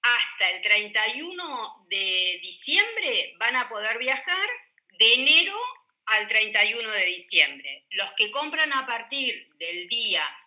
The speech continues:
primero de noviembre hasta el treinta y uno de diciembre van a poder viajar del primero de marzo hasta el treinta y uno de diciembre del veinte veintiuno. ¿Por qué hay esta diferenciación de fechas?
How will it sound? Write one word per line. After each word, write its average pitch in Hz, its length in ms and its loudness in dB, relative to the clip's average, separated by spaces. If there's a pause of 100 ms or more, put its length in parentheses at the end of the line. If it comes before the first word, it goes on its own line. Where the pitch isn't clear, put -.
(140)
primero 233 540 2
de 247 140 0
noviembre 240 880 2
hasta 208 340 0
el 190 80 -2
treinta 196 400 2
y 208 120 -4
uno 294 200 -8
de 294 140 -4
diciembre 440 500 -4
van 269 160 -2
a 226 140 -4
poder 240 240 -6
viajar 277 420 -2
del 233 240 0
primero 339 540 0
de 320 160 -6
marzo 349 600 -2 (440)
hasta 233 320 2
el 226 100 0
treinta 233 400 2
y 254 100 -2
uno 285 320 -6
de 254 140 0
diciembre 277 640 -2
del 190 160 -4
veinte 190 280 -2
veintiuno. 160 600 -8 (760)
¿Por 254 280 -2
qué 370 120 4
hay 392 200 4
esta 277 240 4
diferenciación 247 1000 -4
de 254 100 -4
fechas? - 720 -4